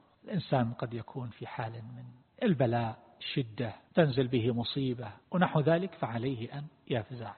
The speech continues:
إلى هذه الص-، أن يضبطها، وليس في لحظتها فقط، أن يكون له رصيد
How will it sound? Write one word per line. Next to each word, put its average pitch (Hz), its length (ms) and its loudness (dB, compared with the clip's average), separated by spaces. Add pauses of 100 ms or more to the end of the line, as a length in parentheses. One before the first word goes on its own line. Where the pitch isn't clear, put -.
إلى 113 100 -10
هذه 104 260 -10
الص-، - 200 -16
أن 143 80 -4
يضبطها، 131 480 -8 (160)
وليس 202 280 0
في 185 140 2
لحظتها 156 500 2
فقط، - 380 -10
أن 139 100 -8
يكون 139 240 -6
له 131 160 -4
رصيد 127 320 -8